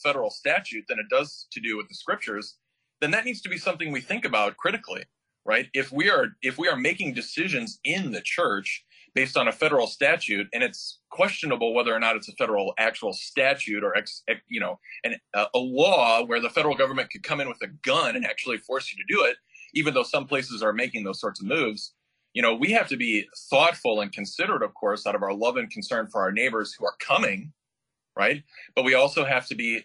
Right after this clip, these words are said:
thoughtful for the concern of the freedom that we express as Christians in the church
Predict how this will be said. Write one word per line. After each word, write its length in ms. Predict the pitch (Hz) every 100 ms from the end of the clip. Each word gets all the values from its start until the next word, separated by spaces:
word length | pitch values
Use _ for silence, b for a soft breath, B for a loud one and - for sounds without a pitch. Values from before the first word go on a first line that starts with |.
| -
thoughtful 420 | 131 127 - 123
for 160 | 110 123
the 120 | 113
concern 460 | - 104 127 117 110
of 60 |
the 60 | 101
freedom 600 | - 131 151 127 113 110
that 160 | 110 113
we 100 | 104
express 640 | 101 - 107 104 - - 98
as 160 | 95
Christians 720 | - 214 226 - 98 92 - - _ _ -
in 260 | 175 170
the 220 | 156 110
church 600 | 113 - 196 104 98 -